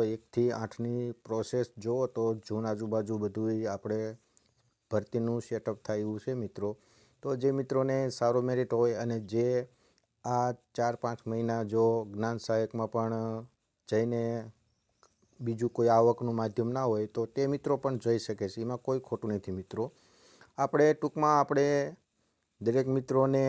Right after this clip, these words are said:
સરકારીમાં જોબ મળે અથવા જો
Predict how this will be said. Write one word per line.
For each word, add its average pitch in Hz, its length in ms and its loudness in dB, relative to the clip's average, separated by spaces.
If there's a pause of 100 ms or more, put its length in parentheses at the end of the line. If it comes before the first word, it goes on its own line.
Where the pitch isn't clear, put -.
(300)
સરકારીમાં 127 600 2
જોબ 120 260 2
મળે 120 300 4 (540)
અથવા 120 460 2 (640)
જો 117 140 4